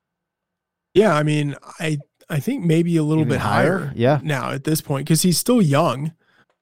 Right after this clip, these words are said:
Speaker 1: uh, and he's got that rushing floor, uh, and now he has the passing upside. I mean, I, yeah, I think he's probably, I mean, it, it depends on what you think of, like, Deshaun Watson,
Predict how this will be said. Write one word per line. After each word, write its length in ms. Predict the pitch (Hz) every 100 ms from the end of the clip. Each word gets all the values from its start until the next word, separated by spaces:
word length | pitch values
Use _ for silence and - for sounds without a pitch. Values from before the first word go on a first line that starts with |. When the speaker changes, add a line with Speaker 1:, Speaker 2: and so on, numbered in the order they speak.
| -
Speaker 1:
uh, 420 | 147 139 135 135 -
and 460 | 160 143 139 143
he's 220 | 135 160
got 220 | - 165 180
that 200 | 170 131
rushing 540 | 143 147 - 139 135
floor, 600 | - 143 151 131 135 147 - _
uh, 260 | 143 131 127
and 100 | 135
now 200 | 139 151
he 120 | 147
has 360 | 143 139 139 -
the 220 | 135 127
passing 460 | - 147 147 147
upside. 600 | 123 - - - - 151 - _ _
I 60 | 156
mean, 380 | 147 135 131 127
I, 300 | - 135 139 - - _ _
yeah, 220 | 175 143
I 140 | - 135
think 240 | 151 139
he's 360 | 147 135 139 - _ _ _
probably, 800 | - - 180 185 165 160 156 147 - _ _ _ _ _ _ _
I 80 | 190
mean, 400 | 156 151 147 147 - - - _ _ _ _ _ _ -
it, 140 | 190
it 260 | 208 175 -
depends 280 | 160 180 180
on 80 | 165
what 100 | 160
you 60 |
think 180 | 151 156
of, 160 | 151 143
like, 160 | 135
Deshaun 400 | 147 - 147 143
Watson, 680 | 135 127 135 143 135 135 135